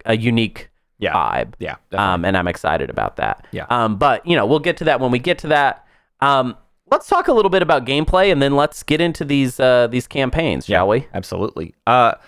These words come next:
Speaker 2: so obviously, as we sort of talked about earlier, uh, the, first off, uh, it's an R T S. All right, we get it. There's, there's build commands, there's buildings that you build stuff out of. But the thing that makes StarCraft important is that within each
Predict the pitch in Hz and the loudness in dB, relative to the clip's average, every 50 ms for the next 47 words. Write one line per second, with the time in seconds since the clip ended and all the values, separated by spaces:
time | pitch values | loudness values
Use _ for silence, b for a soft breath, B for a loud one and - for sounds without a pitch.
0 | b b b - - - 156 143 139 110 135 139 151 156 151 - 156 139 143 139 | b b b -6 0 2 4 6 6 4 4 4 2 0 0 0 0 0 0 0
1 | - - 117 117 117 123 120 117 - 135 123 113 - - 123 123 123 - 123 110 | 0 0 0 0 0 0 -2 0 0 0 0 -2 -2 0 0 0 0 0 0 0
2 | - - 110 110 110 104 95 95 90 - - - 101 98 92 80 98 101 107 - | 0 0 0 0 0 0 0 -2 -2 -4 -2 -2 0 0 0 -2 -4 -6 -6 -6
3 | - - - 123 120 _ - 101 - 180 143 - _ _ - 247 269 269 - - | -8 -12 -20 -20 -20 _ -18 -14 -12 -12 -12 -12 _ _ 0 2 2 2 2 2
4 | 127 127 - - 170 160 - 165 151 - 156 147 127 - - 90 - - - - | 2 2 4 2 2 2 0 -2 0 0 2 0 0 0 -2 -6 -6 -6 -6 -4
5 | - 92 78 - - 113 95 80 76 - - 110 110 104 98 - - 104 98 98 | -2 -2 -2 -4 -6 -6 -6 -6 -6 -4 -2 0 0 0 -2 -2 0 0 0 -2
6 | 98 101 98 113 107 101 92 - - 101 98 92 92 90 90 90 - 87 87 87 | -2 -2 -2 0 0 0 -2 -4 -4 -2 -2 0 -2 -2 -4 -4 -6 -6 -6 -6
7 | 85 - 110 104 101 101 92 95 92 92 - 92 90 85 82 90 - - 92 - | -6 -4 -2 -2 -2 -2 -2 -4 -6 -6 -6 -6 -6 -4 -6 -6 -6 -6 -4 -2
8 | 90 90 90 90 - - 151 135 - - - 139 127 101 - _ _ - - - | -2 -2 -2 -2 0 0 2 2 0 0 0 0 0 0 -4 _ _ -18 -16 -16
9 | - - 214 220 208 175 151 143 131 - - 123 139 143 131 - - - - - | -6 -2 0 2 2 4 4 4 2 2 0 0 2 2 2 0 -4 -16 -18 -6
10 | - - 131 120 113 - 120 104 95 - 101 98 101 131 135 107 90 95 90 - | -2 0 2 2 2 2 0 -2 -2 -4 -6 -4 0 0 0 0 -2 -6 -6 -4
11 | 92 101 95 92 92 - - b b b b b b b b b _ - 113 107 | -2 -2 0 -2 -4 -6 -12 b b b b b b b b b _ 0 0 0
12 | - - 104 113 113 127 135 - - 147 147 143 139 131 - - 131 127 113 - | 0 -4 -10 -4 0 0 0 2 2 2 2 2 2 0 0 0 0 0 0 -2
13 | - - - | -6 -8 -10